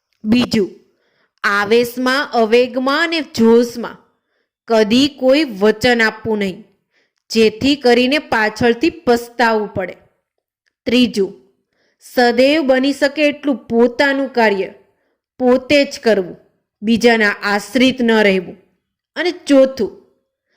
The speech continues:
હર હંમેશ બીજાની મદદ માટે તત્પર રહેવું.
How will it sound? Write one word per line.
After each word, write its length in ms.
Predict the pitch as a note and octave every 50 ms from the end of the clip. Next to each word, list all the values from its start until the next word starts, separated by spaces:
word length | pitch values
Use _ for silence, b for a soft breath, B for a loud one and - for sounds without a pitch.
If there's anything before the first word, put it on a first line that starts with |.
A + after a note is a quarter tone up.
| _ _ _ _ -
હર 340 | G3 G#3+ G#3+ A3 A#3+ C4+ C#4+
હંમેશ 640 | C4+ A#3+ A#3 A3+ A3+ A#3 A#3 B3 B3+ C#4 C#4+ - B3+
બીજાની 420 | A#3+ A#3+ A#3 - A#3+ A#3 A#3 A3+
મદદ 360 | A3 G#3+ A3 A3 G#3+ B3 A#3+ A#3+ B3
માટે 280 | B3 B3 A#3+ - F#4
તત્પર 720 | F#4 - - - - B3+ A#3+ - - - _ - B3 A#3+ A#3
રહેવું. 340 | G#3+ G#3+ G3+ G3 F3+ F3